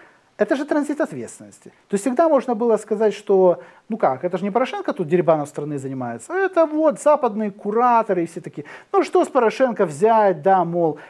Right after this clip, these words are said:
он же тут просто пешка, вот это запад, все, западные кураторы, вот они все тут.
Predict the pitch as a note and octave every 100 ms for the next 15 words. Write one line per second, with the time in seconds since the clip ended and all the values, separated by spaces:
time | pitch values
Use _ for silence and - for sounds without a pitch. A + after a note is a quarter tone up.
0 | - E4+ A#3 A3+ - A3 - B3 A3 F3+
1 | F3+ A3 G#3 F#3+ - E3 F#3+ A3+ F3+ F3+
2 | F#3 - - - - - D4+ G3+ G#3+ G#3
3 | G3 G3 - A3+ G#3+ G3+ F3+ F#3 F#3+ F#3+
4 | G3 F3+ E3 D#3